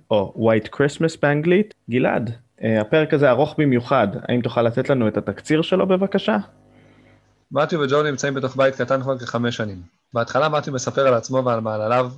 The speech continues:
Speaker 2: בתור מנחה פיקאפ לבחור צעיר, אשר נגמרים בסוף טרגי. בהמשך מתגלה עבודתו האמיתית של מתיו.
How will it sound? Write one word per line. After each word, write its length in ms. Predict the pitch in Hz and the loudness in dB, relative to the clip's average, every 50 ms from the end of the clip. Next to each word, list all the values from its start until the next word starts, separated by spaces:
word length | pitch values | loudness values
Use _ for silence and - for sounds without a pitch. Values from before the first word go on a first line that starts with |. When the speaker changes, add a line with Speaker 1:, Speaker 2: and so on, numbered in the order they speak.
| - _ 127 | -16 _ -6
Speaker 2:
בתור 180 | 110 131 127 | -4 -2 -2
מנחה 280 | 131 123 120 - 143 131 | 0 -2 -4 -4 -6 -6
פיקאפ 320 | 135 143 135 - 135 135 | -6 -8 -6 -6 -8 -8
לבחור 340 | 127 107 113 - 139 139 131 | -8 -10 -8 -8 -6 -8 -6
צעיר, 340 | 131 120 107 107 120 127 135 | -6 -8 -6 -6 -6 -6 -8
אשר 180 | 120 - 117 | -8 -8 -8
נגמרים 380 | 113 113 110 110 110 120 139 139 | -10 -8 -8 -6 -6 -6 -6 -6
בסוף 240 | 127 123 - 123 123 | -8 -10 -10 -12 -10
טרגי. 340 | - 117 113 110 107 101 92 _ _ _ _ _ _ | -8 -6 -6 -6 -6 -10 -18 _ _ _ _ _ _
בהמשך 400 | 123 117 113 107 - 156 160 156 | -10 -8 -8 -6 -4 -6 -6 -6
מתגלה 320 | 156 127 120 123 123 135 135 | -8 -6 -4 -2 0 0 0
עבודתו 320 | 127 120 110 113 - 139 | 0 -2 -6 -6 -2 -2
האמיתית 360 | 131 120 117 113 - 160 156 | -2 -2 -2 -4 -8 -10 -8
של 120 | - 139 120 | -6 -6 -6
מתיו. 320 | 110 107 101 - - 104 | -4 -6 -8 -10 -14 -20